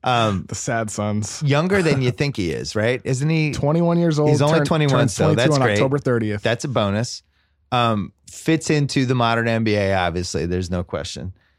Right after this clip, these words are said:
Speaker 1: The other players seem to really respect him.
Speaker 2: Mm-hmm.
Speaker 1: So those would be the three things. But I think
Speaker 2: Team
Speaker 1: from,
Speaker 2: U S A pipeline.
Speaker 1: from
Speaker 2: Yeah.
Speaker 1: what, from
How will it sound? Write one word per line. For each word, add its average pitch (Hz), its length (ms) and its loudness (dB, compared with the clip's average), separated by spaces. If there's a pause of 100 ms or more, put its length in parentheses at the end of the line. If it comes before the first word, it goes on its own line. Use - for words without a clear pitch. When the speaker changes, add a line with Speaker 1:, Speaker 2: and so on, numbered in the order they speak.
(240)
Speaker 1:
The 127 160 -2
other 165 240 0
players 156 420 -2
seem 104 180 -4
to 104 120 -4
really 98 260 -2
respect - 460 -6
him. - 160 -14
Speaker 2:
Mm-hmm. 117 260 -2 (880)
Speaker 1:
So 110 560 0
those 139 220 0
would 139 80 -6
be 139 80 0
the 117 140 0
three 113 200 -2
things. 110 320 0
But - 240 -2
I 135 120 0
think 135 280 0
Speaker 2:
Team 139 160 -2
Speaker 1:
from, 131 140 4
Speaker 2:
U 131 40 4
S 123 120 0
A 123 100 0
pipeline. 107 600 -2 (300)
Speaker 1:
from 151 280 2
Speaker 2:
Yeah. 135 40 2
Speaker 1:
what, 127 340 0
from 117 540 -2